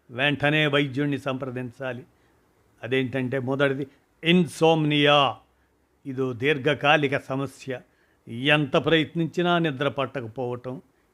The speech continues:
ఈ రుగ్మత లక్షణం. అదే ఇన్సోమ్నియా అంటాం. ఇక రెండవది గురక. దంపతుల్లో ఏ ఒక్కరికి ఉన్నా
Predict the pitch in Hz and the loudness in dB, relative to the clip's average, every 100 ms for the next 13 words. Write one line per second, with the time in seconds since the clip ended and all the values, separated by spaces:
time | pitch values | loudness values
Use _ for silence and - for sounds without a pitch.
0 | _ - 131 127 135 123 139 127 123 120 | _ -8 -4 0 0 0 -4 -2 -4 -4
1 | - 127 127 131 - _ _ _ _ 120 | -8 -8 -6 -8 -12 _ _ _ _ -4
2 | 127 139 131 131 143 120 - 135 131 131 | 2 2 2 0 -2 -4 -4 -4 -4 -4
3 | 127 120 113 123 123 _ _ _ _ _ | -4 -6 -8 -12 -16 _ _ _ _ _
4 | 139 120 123 131 139 139 131 117 - _ | -10 -6 -2 0 2 2 2 -4 -12 _
5 | _ - 98 135 143 139 - 151 135 _ | _ -20 -8 -2 2 2 4 2 2 _
6 | _ _ _ _ 113 110 151 151 180 - | _ _ _ _ -10 0 2 4 2 4
7 | 165 156 160 175 180 - _ _ 120 151 | 2 4 4 4 0 -6 _ _ 0 4
8 | 180 180 180 180 175 139 170 160 147 156 | 6 4 2 0 0 0 -2 0 -2 -2
9 | 156 127 139 | -2 -2 -6